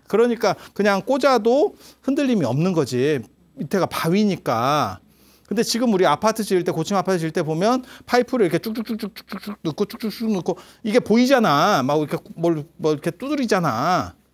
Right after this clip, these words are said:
그럼 못 봤어요? 공사할 때 많이 나오잖아. 그렇게 박아야 얘가 견디는 거지. 안, 안,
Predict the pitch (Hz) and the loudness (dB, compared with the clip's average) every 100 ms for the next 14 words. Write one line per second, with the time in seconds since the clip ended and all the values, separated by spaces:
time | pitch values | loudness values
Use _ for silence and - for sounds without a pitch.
0 | _ _ - 226 180 160 220 226 - - | _ _ -4 0 0 0 0 0 -2 -4
1 | _ _ _ _ _ _ _ - 220 254 | _ _ _ _ _ _ _ -6 0 0
2 | 233 170 220 262 175 196 240 175 160 180 | 0 0 2 2 2 2 2 2 0 -2
3 | 101 _ - - - 269 285 262 254 - | -6 _ -20 -20 -2 0 2 2 0 0
4 | 185 208 247 226 262 262 185 180 185 165 | 0 4 4 6 4 4 2 4 4 4
5 | 143 - _ _ _ - - 170 175 226 | 2 -4 _ _ _ -20 -4 0 2 2
6 | 180 123 160 226 143 90 _ _ _ - | 0 2 2 2 2 -2 _ _ _ -10
7 | 156 180 - 156 185 | -8 -8 -8 -4 -2